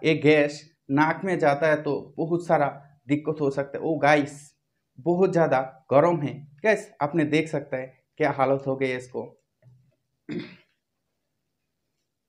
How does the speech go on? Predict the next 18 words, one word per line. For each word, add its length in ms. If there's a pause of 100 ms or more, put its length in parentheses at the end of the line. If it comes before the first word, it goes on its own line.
(960)
देखो 280
गैस, 280 (4000)
जैसा 300
कि 260 (300)
बर्फ 360
बन 220
के 140 (320)
आ 140
गया 240
गैस, 280 (560)
फिर 100
भी 160 (200)
टच 280
नहीं 180
कर 140
सकता 340
है 60
क्योंकि 300